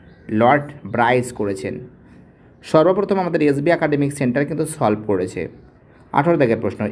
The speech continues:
একটি শিক্ষা বিষয়ক শাস্ত্র হিসেবে রাষ্ট্রবিজ্ঞানের যাত্রা শুরু হয় সপ্তদশ শতাব্দীতে। সপ্তদশ শতাব্দীতে। উনিশ দাগের প্রশ্ন। রিপাবলিক গ্রন্থটি রচিত হলেন প্লেটো। কে করেন? প্লেটো করেন।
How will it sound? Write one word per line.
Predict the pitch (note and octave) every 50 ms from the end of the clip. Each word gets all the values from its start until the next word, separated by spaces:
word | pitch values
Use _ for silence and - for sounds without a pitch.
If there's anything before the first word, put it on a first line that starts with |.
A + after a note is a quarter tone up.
| -
একটি | - E3 E3 - G#3+ G3
শিক্ষা | - - - E3+ F3 - G3+
বিষয়ক | F#3 F#3+ F#3 F#3 G3 F#3 -
শাস্ত্র | - - C3+ C3+ - - -
হিসেবে | F3+ E3+ - D#3+ A2 A2
রাষ্ট্রবিজ্ঞানের | A2 G#2+ A#2+ B2+ - - D#3+ D#3+ D3+ - D3 C3+ A2+ G2+ - - - - - - - - -
যাত্রা | C#3 C3 C#3 C3+ C3 - F3 D#3+
শুরু | D3 - C#3 B2+ A#2+
হয় | G2+ F#2+ F2+ F2+ - - - - - - - - - - - _ -
সপ্তদশ | - - - - F#3 F3 F3+ - F#3+ F#3 F#3 F3+ F3+
শতাব্দীতে। | - - D#3 C3 - A#2+ G#2 - F#2+ F#2 F#2+ F2+ - - - - _ - - - - - - -
সপ্তদশ | - - F3 D#3+ E3+ - F#3+ F3 F3+ F3+ F3 F3 -
শতাব্দীতে। | - C3 A2 A2 G2+ G2 G2+ - G#2+ G#2 G#2 - - - - - - - - - - - -
উনিশ | F3+ F#3 G3 F#3
দাগের | F3 D#3+ A2+ A#2 A2+ -
প্রশ্ন। | A#2+ G2+ - - G#2+
রিপাবলিক | G#2 A#2+ C#3 - F#3 F3+ F#3 G3 F#3+ D#3+
গ্রন্থটি | B2+ D3 D3 D3+ F#3 E3+ F3 D#3
রচিত | C#3+ B2 A#2+ C#3+ C#3 C3+
হলেন | A2+ G2+ F#2+ F2+ F#2+ G2 G#2+ - - - - - - - - - -
প্লেটো। | - C#3+ C3 A#2 - A2+ G2+ F#2 A2+ - - - -
কে | - D#3+
করেন? | - F3 E3 F#3 F#3 F3+ F3+ - - - - - -
প্লেটো | D#3+ D3+ D3+ C3+ D3 A#2+
করেন। | F#2 F#2+ F#2+ F#2+ - G2